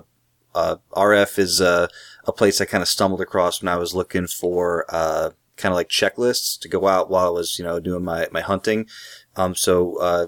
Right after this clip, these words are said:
at least up here in the Northeast, it's now starting to warm up. So it's now becoming flea market season. So a lot of people are gonna, you know, start, uh, going out and start hunting for games.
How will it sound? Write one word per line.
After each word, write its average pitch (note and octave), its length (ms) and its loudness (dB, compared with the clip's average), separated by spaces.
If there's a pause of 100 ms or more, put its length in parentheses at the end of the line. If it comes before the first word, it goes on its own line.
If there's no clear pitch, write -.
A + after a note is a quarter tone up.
(140)
at G2 80 2
least G#2+ 180 2
up - 140 0
here A2+ 80 -2
in G2+ 60 2
the F#2+ 60 0
Northeast, G2 600 0
it's - 260 -4
now G2 220 0
starting F#2 340 0
to - 80 -6
warm F#2 320 0
up. G2 200 2
So - 140 0
it's - 140 -4
now F#2 200 0
becoming F2+ 400 -4
flea G#2+ 200 0
market F#2+ 360 -2
season. F2 420 -6 (340)
So F#2+ 220 4
a F2+ 60 6
lot F#2+ 200 4
of F#2 80 0
people F#2 240 -6
are F2+ 200 2
gonna, F#2 400 -2
you F#2 80 -6
know, F2 160 -4
start, - 480 0
uh, F2 260 4 (260)
going F#2 240 0
out F2+ 120 0
and - 100 -10
start - 220 -2
hunting F#2+ 220 -4
for - 120 -10
games. F#2 500 0